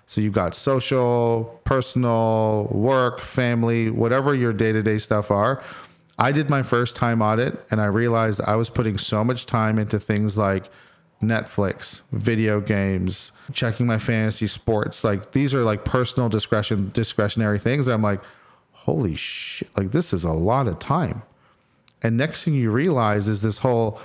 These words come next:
"I don't have time to do my side hustle entrepreneur journey. Let's give it a real chance." You carve out three hours out of the, that, that discretionary personal time. Y-,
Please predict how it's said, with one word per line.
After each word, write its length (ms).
"I 120
don't 160
have 160
time 300
to 80
do 200
my 220
side 340
hustle 440
entrepreneur 600
journey. 380
Let's 180
give 180
it 80
a 60
real 280
chance." 640
You 140
carve 380
out 440
three 400
hours 460
out 160
of 60
the, 260
that, 240
that 160
discretionary 600
personal 420
time. 400
Y-, 80